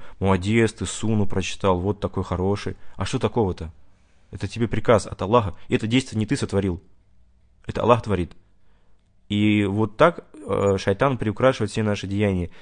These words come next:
И поэтому нам нужен духовный наставник. То есть тот, который, поводырь, который бы нас вёл, и ко-, приказом которого бы в поклонении мы следовали. Потому что одно дело, когда ты говоришь: «Я делаю зикр, потому что «я так хочу». Вот я решил, я буду это делать».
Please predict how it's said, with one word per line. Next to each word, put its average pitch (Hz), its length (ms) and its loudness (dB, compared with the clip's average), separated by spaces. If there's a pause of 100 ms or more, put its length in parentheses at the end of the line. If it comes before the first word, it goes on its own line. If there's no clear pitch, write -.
(180)
И 104 80 -8
поэтому 127 340 0
нам 113 220 4
нужен 110 360 0 (420)
духовный 101 380 0
наставник. 95 580 0 (280)
То - 80 -12
есть - 140 -10
тот, 131 180 0
который, 98 360 -2
поводырь, 101 360 2
который 95 280 -2
бы 98 80 0
нас 95 200 -2
вёл, 143 400 0 (260)
и - 60 -20
ко-, - 140 0 (220)
приказом 117 480 6
которого 113 560 4
бы 110 200 2
в 98 120 -4
поклонении 104 520 2
мы 101 100 0
следовали. 90 600 0 (360)
Потому 104 140 -6
что - 140 -2
одно 104 220 2
дело, 117 200 4
когда 101 240 2
ты 101 100 -4
говоришь: 95 220 -2
«Я 113 220 4
делаю 98 320 2
зикр, 165 340 -2 (160)
потому 110 160 0
что 98 120 -4
«я 117 140 12
так - 160 0
хочу». - 360 -4 (260)
Вот 95 140 -4
я 110 160 12
решил, 123 280 6
я 104 200 10
буду 95 180 6
это 87 140 2
делать». 85 320 0